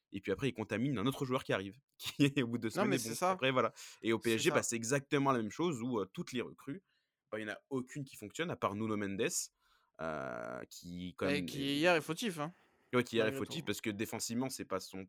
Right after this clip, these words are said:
Speaker 1: c'est p-, son point fort en tant que latéral, même si bon, il est défenseur à la base, il devrait savoir défendre, mais c'est un latéral très offensif, moderne donc, heu, donc voilà, mais c'est quand même assez terrible et c'est vrai que là, tu peux te voir que, bah, les années passent et tu, tu te, tu t'enfonces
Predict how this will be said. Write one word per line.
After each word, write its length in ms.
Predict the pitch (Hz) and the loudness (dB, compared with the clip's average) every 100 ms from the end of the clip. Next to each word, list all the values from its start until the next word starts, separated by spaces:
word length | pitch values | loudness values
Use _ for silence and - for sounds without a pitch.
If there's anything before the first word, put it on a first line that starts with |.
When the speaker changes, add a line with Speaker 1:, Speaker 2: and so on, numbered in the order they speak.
| _ | _
Speaker 1:
c'est 140 | - 87 | -12 -12
p-, 120 | - | -12
son 120 | - 95 | -16 -8
point 160 | 87 | -8
fort 180 | - 147 | -4 -6
en 60 | 135 | -4
tant 100 | 87 | -8
que 120 | 98 | -8
latéral, 320 | 92 98 139 | -4 -2 -2
même 120 | 87 85 | -4 -12
si 140 | - | -14
bon, 180 | 87 80 | -12 -12
il 60 | |
est 80 | 71 | -12
défenseur 380 | 80 90 95 113 | -14 -14 -6 -4
à 20 | |
la 60 | 85 | -2
base, 180 | 110 98 | -4 -6
il 40 | |
devrait 300 | 92 87 69 _ _ - _ | -8 -8 -10 _ _ -20 _
savoir 300 | - 104 90 | -2 0 2
défendre, 380 | 95 - 151 90 | -2 -2 -2 -2
mais 320 | 87 131 135 | 0 2 2
c'est 160 | - 107 | 2 0
un 60 | |
latéral 380 | 104 - 104 123 | 0 -2 0 0
très 220 | - 104 | -2 -6
offensif, 460 | 98 - - 151 - | -6 -8 -10 -10 -6
moderne 440 | 95 104 156 120 - _ - - - - - - | -2 0 0 0 -8 _ -20 -20 -20 -20 -20 -6
donc, 320 | 107 113 - | -4 -4 4
heu, 540 | 117 110 107 104 104 104 | 6 6 6 6 4 4
donc 180 | 110 104 | 0 0
voilà, 280 | 110 151 175 | 2 4 2
mais 340 | 98 87 85 | -2 -2 -4
c'est 200 | 85 92 | -6 -10
quand 120 | 85 113 | -4 -4
même 120 | 110 | -2
assez 480 | 90 - 95 90 87 | -4 -4 -2 -4 -4
terrible 380 | 95 101 156 92 | -6 -6 -6 -6
et 40 | |
c'est 140 | 87 87 | -6 -4
vrai 120 | 123 | -4
que 100 | 107 | -2
là, 60 | 101 | -6
tu 120 | - | -6
peux 120 | 80 | -14
te 80 | 80 | -10
voir 240 | 90 123 | -6 -6
que, 100 | _ | _
bah, 260 | 80 76 55 52 55 - _ _ | -10 -10 -12 -16 -18 -20 _ _
les 180 | 107 98 | -10 -4
années 140 | 101 92 | -4 -2
passent 320 | - 151 - | -2 -2 -4
et 540 | 80 73 57 50 62 71 | -8 -10 -12 -14 -16 -16
tu, 520 | - 85 78 69 60 - | -14 -12 -10 -10 -14 -18
tu 120 | - | -14
te, 180 | - 80 | -10 -10
tu 180 | 71 - | -12 -10
t'enfonces 300 | 107 - | -10 -8